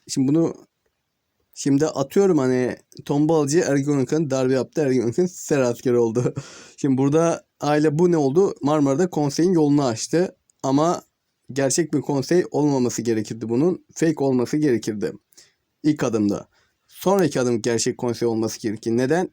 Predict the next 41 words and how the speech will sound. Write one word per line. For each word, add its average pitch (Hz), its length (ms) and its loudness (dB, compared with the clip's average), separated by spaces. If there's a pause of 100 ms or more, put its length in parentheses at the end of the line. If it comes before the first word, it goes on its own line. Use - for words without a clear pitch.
Nedeni 147 380 0
var. 139 200 0 (840)
Biliyordum 143 440 2
ama 147 180 2
unuttum. 135 480 0 (400)
<laughs> - 380 -12
Ama 156 260 0
böyle 156 360 4
bir 131 60 0
şeydi 127 440 2
orası. 120 420 2
O 135 160 -2
ta-, 151 140 0
oradaki 139 320 0
tablolar 147 360 0
da 131 100 0
böyle 135 220 2
bir 135 100 0
şeydi. 120 400 0 (120)
Şimdi 139 120 0
mantığın 143 340 0
bir 135 80 2
nedeni 135 260 0
var 127 120 2
sanırım 117 300 -2
bu 110 80 2
o 101 260 -2
şekilde 117 260 -2
olmasının 113 460 -2
anında. 117 300 -4 (420)
Neyse. 208 460 0 (300)
Peki 170 460 2
senin 196 280 0
Çimsa 185 640 2 (140)
S, 175 180 2 (360)
Rus 165 180 0
S - 340 -2
taburlarına 156 560 2
nasıl 165 460 0
yardım 123 360 2
edecekti? 113 720 -2